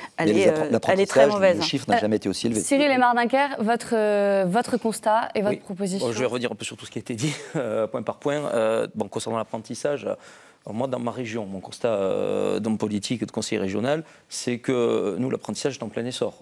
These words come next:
Speaker 4: Euh, que ce soit, euh, du fait de la région, des opérateurs de compétences,
Speaker 1: Ouais, c'est
Speaker 4: tous
Speaker 1: sûr.
Speaker 4: les acteurs de la, de l'apprentissage vont dans le bon sens pour l'instant. Il y a beaucoup à faire, c'est vrai, c'est un gros chantier, euh, mais ça, c'est quand même quelque chose, on, on va dans le bon sens. Concernant les, les, l'école, euh, pu-, publique, euh, ou les, ou les écoles privées,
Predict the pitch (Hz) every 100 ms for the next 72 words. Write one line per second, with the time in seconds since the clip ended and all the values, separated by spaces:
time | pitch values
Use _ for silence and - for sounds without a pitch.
0 | - 107 - 113 123 113 107 101 104 -
1 | 117 104 98 113 113 104 101 107 107 110
2 | 107 107 107 117 110 202 - - - 135
3 | 131 135 - 147 113 110 107 107 120 107
4 | 113 - 113 151 165 117 131 139 123 110
5 | 131 - 110 - 104 98 - - - -
6 | 101 110 143 135 120 - 143 185 - -
7 | 95 113 - 98 143 160 117 - 131 165
8 | - - - 123 110 110 110 107 110 110
9 | 160 - 117 110 104 110 151 147 - -
10 | _ - - - 110 117 113 123 117 117
11 | - 101 - - - 123 185 190 123 -
12 | 110 110 107 - 127 110 107 101 - 151
13 | - 117 139 160 120 104 117 120 113 107
14 | 104 104 104 110 101 101 139 - 117 95